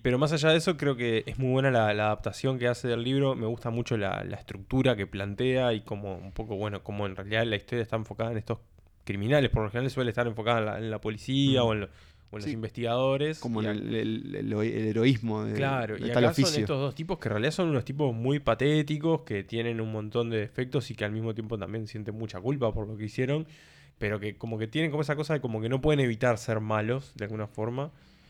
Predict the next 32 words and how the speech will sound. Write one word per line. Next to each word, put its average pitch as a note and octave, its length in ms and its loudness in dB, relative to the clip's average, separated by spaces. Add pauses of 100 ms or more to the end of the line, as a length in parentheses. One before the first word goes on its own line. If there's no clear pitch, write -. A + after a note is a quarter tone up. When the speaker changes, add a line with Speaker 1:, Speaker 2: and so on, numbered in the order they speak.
(140)
Speaker 1:
Y G#2 460 -4
me G2+ 140 -4
parece A2+ 280 0
que A#2 60 -4
eso A2+ 140 -4
está G#2+ 420 -4
muy A2 300 -4
bien A2+ 160 0
contado. A#2+ 500 4
Las G#2 160 0
dos A2 140 -4
actuaciones A2 480 -6
que, - 240 -12 (420)
que, - 100 -18
bueno, F#2 220 -4
que, F2 140 -12
que - 160 -14
vos G#2+ 180 -4
decías A2+ 260 -2
también A2+ 360 -6
son, A2 240 -8 (600)
son A#2+ 200 -4
un A#2 80 -2
buen A2+ 200 0
caso A#2 340 0
y G#2+ 60 -2
un G#2+ 180 -6
buen G#2+ 340 -4
argumento A2+ 540 0
para G#2+ 240 0
potenciar A#2 480 -2
eso. D#3+ 280 -2